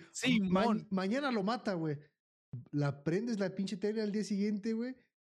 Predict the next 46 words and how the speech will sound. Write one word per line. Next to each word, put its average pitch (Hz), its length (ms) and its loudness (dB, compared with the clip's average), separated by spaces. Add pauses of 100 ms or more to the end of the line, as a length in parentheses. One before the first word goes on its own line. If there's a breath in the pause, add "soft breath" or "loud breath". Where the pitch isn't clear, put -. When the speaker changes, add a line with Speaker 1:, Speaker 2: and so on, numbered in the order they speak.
Speaker 2:
Y 190 100 2
ya 285 120 2
de 302 80 0
repente 294 320 -2
está 302 160 0
agarrando 294 340 0
a 220 60 0
putazos 233 340 -2
con 220 220 -2
Pícoro. 285 300 -2
Espérate, 320 340 -2
espérate, 370 380 0
papi, 381 280 -2
¿cómo? 370 160 -2 (760)
Speaker 1:
<laughs> - 200 -8
Speaker 2:
¿Cómo 196 340 0
no 359 100 0
me 311 120 0
Speaker 1:
No, 233 140 2
Speaker 2:
no? 247 60 2 (580)
Speaker 1:
no, - 80 -16
qué 233 120 -6
verga, 233 280 -4
no, 160 300 -2
no, 175 180 -2
tú, 170 180 -8
tú, 151 180 -8
tú 190 100 -4
a 202 40 0
lo 226 60 -2
mejor 196 200 0
la 208 80 0
viste 214 280 -4
como 165 400 -6 (160)
más 135 300 -4
nueva, 180 400 -2 (340 loud breath)
pero 156 200 0
en 151 80 -2
mis 147 180 -4
tiempos, 170 580 -8 (320)
ver 165 200 -2
una 285 240 -2
pelea 196 200 -2
de 247 120 0
Dragon 233 320 -4
Ball 269 260 0